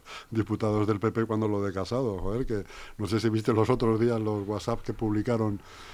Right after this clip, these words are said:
porque justo había tenido una entrevista en Onda Cero y justo todos los importantes le, le,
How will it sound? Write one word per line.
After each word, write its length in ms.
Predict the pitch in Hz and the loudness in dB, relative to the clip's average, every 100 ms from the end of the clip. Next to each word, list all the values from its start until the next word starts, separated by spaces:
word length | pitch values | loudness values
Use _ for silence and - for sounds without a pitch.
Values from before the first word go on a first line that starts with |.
| - | -8
porque 400 | - 104 107 113 - | -2 0 4 2 0
justo 440 | - 110 120 113 123 | -6 0 0 4 6
había 160 | 117 | 6
tenido 200 | 110 117 | 8 8
una 140 | 117 113 | 8 4
entrevista 380 | 113 110 113 117 | 4 2 2 2
en 60 | |
Onda 200 | 113 110 104 | 2 2 2
Cero 360 | 117 113 127 - - - - | 2 2 -2 -6 -18 -16 -10
y 80 | 98 | -8
justo 400 | 87 107 107 113 | 0 2 4 4
todos 380 | - 110 110 107 | 6 8 8 8
los 360 | 101 101 104 104 | 6 2 2 0
importantes 720 | 104 104 98 113 104 110 98 | 0 0 0 -2 -2 -2 -2
le, 120 | 92 | -4
le, 540 | 90 - 92 85 80 | -6 -8 -8 -8 -10